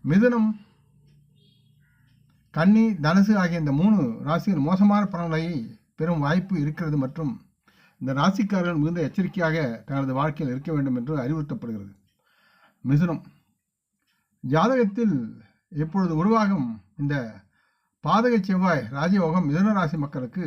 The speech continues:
சாதகமற்றதாக இருக்கிறது. இந்த காலகட்டத்தில் இவர்கள் பெரிய மற்றும் முக்கிய முடிவுகளை எடுப்பதை தவிர்க்க வேண்டும். இல்லையெனில்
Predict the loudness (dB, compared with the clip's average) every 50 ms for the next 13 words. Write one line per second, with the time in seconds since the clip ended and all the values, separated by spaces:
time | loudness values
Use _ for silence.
0 | -6 -6 -6 -4 -2 0 2 2 0 0 -2 -4 -2 -2 -2 0 -2 -2 -4 -6
1 | -6 -6 -6 -6 -8 -12 -16 -20 _ _ _ _ _ _ _ _ _ _ _ -10
2 | -6 -6 -4 -2 0 2 2 2 2 0 -4 -6 -6 -6 -6 -6 -4 -4 -6 -6
3 | -6 -6 -6 -4 -2 0 0 0 -2 -4 -8 -10 -8 -8 -8 -6 -6 -6 -6 -6
4 | -4 -2 0 0 0 0 0 0 0 0 -2 -2 -2 -4 -6 -6 -6 -6 -6 -6
5 | -6 -6 -6 -6 -6 -6 -4 -4 -4 -4 -4 -6 -8 -14 -18 _ _ _ _ _
6 | _ _ _ _ _ _ _ -6 -2 2 4 4 6 6 4 4 4 2